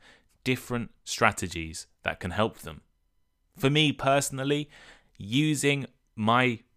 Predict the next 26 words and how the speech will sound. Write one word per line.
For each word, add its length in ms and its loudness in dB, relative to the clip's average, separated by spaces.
foreign 360 6
language, 560 -2
Japanese, 800 0
in 120 0
front 360 0
of 120 -4
people 380 -2
successfully 880 -2
gives 280 0
me 140 -2
so 320 2
much 240 -2
confidence 840 -4
and 240 -4
really 300 2
helps 380 0
to 120 -8
reduce 420 -4
my 160 -4
anxiety. 760 -2
If 160 -4
I 140 8
can 220 -2
have 140 0
a 60 0
conversation 920 0